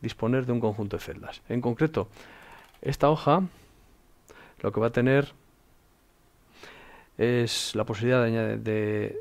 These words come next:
de, de meter datos en lo que se denomina celda de entrada o celda input,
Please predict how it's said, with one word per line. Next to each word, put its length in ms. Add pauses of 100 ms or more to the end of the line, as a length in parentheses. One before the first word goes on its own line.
(180)
de, 1080
de 180
meter 420
datos 400
en 80
lo 60
que 80
se 40
denomina 260
celda 400
de 80
entrada 320
o 60
celda 320
input, 400